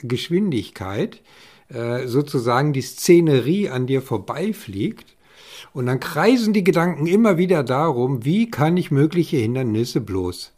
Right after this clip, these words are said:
vermeiden? Die ganze Energie ist in der Situation auf Problemvermeidung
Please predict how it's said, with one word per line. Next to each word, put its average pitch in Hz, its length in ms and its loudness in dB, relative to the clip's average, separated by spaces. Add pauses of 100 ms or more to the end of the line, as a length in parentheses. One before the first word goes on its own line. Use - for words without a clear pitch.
vermeiden? 180 800 -4 (1080)
Die 151 120 -2
ganze 214 460 -4
Energie 165 920 -4 (420)
ist - 540 -4 (200)
in 151 200 -2
der 139 180 0
Situation 127 1200 -2
auf 135 420 -4
Problemvermeidung 135 1300 -2